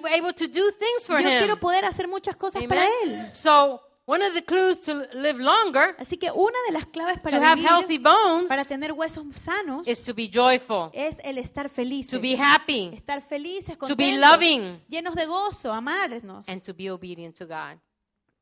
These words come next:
Speaker 2: y ser obedientes a Dios.
Speaker 1: Amen.
Speaker 2: Amén.
Speaker 1: Uh, so, emotional conflicts dry up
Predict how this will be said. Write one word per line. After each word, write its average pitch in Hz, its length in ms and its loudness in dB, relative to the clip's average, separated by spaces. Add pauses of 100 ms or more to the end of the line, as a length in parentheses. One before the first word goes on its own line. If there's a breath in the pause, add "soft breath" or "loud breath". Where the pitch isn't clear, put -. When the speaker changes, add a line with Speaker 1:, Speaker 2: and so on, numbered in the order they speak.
(200)
Speaker 2:
y 262 60 -14
ser 294 220 -4
obedientes 269 480 -6
a 220 80 -8
Dios. 196 460 -12
Speaker 1:
Amen. 170 380 -16 (140)
Speaker 2:
Amén. 240 260 -12 (1400)
Speaker 1:
Uh, 208 300 -6 (140)
so, 214 580 -2 (640)
emotional 370 800 -4
conflicts 359 720 -8
dry 254 320 -4
up 262 100 -6